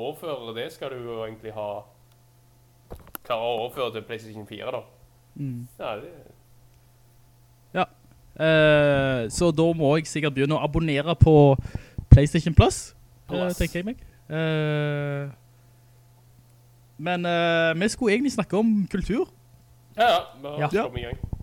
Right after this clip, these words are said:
Speaker 2: Eh, og, eh, filmatisering, og jeg har sett,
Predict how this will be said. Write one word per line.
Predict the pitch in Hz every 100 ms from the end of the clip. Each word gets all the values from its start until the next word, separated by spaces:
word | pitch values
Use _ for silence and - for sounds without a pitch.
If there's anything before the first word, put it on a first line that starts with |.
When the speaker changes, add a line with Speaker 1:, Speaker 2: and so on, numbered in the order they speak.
| - - - - - - -
Speaker 2:
Eh, | 160 160 160
og, | 156 170 175 -
eh, | 156 151 139
filmatisering, | 170 175 175 156 185 226 156 131
og | 143 151 160 -
jeg | 143 160
har | 165 165
sett, | - 208 - -